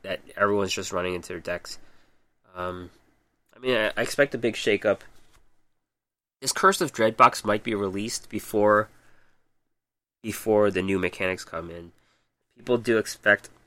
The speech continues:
X Zs to come up soon.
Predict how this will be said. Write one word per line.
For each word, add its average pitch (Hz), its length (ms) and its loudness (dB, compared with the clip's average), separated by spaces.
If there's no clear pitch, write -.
X - 160 -8
Zs 110 420 -4
to - 80 -12
come 104 220 -4
up 101 200 0
soon. 123 520 -2